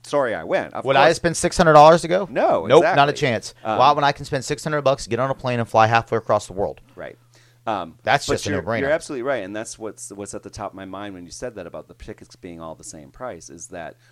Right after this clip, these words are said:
Speaker 1: when it comes to the conventions, that's why I said earlier, and maybe that wasn't the right approach to take about, you know, having a different tier, but I'm thinking, and I know, you know, hello, I run ev-, I've run events, right? Um, I know what it costs,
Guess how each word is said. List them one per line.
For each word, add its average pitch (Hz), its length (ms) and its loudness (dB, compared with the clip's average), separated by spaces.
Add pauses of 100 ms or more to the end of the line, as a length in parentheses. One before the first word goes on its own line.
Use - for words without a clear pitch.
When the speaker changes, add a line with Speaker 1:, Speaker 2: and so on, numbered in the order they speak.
(120)
Speaker 1:
when 98 120 -18
it - 80 -20
comes 131 280 -16
to 127 80 -20
the 127 60 -20
conventions, 90 960 -20
that's 107 180 -14
why 127 60 -6
I - 20 -8
said 110 260 -14
earlier, 92 520 -12 (260)
and 104 140 -14
maybe 110 220 -8
that 98 140 -8
wasn't 87 300 -14
the 87 80 -14
right 85 300 -14 (240)
approach - 460 -12
to 87 100 -20
take 78 260 -20
about, 76 260 -18
you 87 80 -20
know, 76 120 -18
having 78 260 -20
a 78 60 -20
different 78 380 -20
tier, 95 380 -14 (280)
but 113 260 -8 (380)
I'm 117 140 -12
thinking, 101 760 -14
and 127 140 -10
I 127 80 -8
know, 131 180 -10 (100)
you 104 120 -16
know, 95 100 -16 (200)
hello, 139 340 -4
I 107 160 -8
run 110 260 -12
ev-, 92 220 -18
I've 98 160 -16
run 98 160 -12
events, 78 560 -20
right? 92 260 -14 (320)
Um, 95 200 -14
I 107 100 -12
know 123 120 -6
what 98 120 -6
it - 40 -20
costs, 90 460 -10